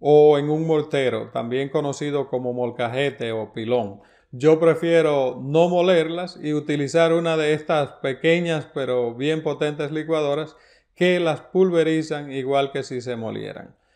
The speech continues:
Si vas a utilizar las semillas de chía, es así que te recomiendo molerlas, aunque vayas a utilizar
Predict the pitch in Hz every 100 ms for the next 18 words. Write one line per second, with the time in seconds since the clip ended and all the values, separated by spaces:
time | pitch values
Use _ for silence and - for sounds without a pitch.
0 | _ _ - 151 151 147 143 147 180 180
1 | 185 180 170 160 156 175 160 156 139 143
2 | 151 151 143 135 127 - 214 175 185 -
3 | _ _ _ - 170 208 180 156 180 175
4 | 170 147 135 123 120 - 135 135 123 131
5 | 143 156 147 139 135 123 123 135 156 160
6 | 156 165 - 139 131 135 135 143 147 139
7 | 131 123 131 123 131 127 120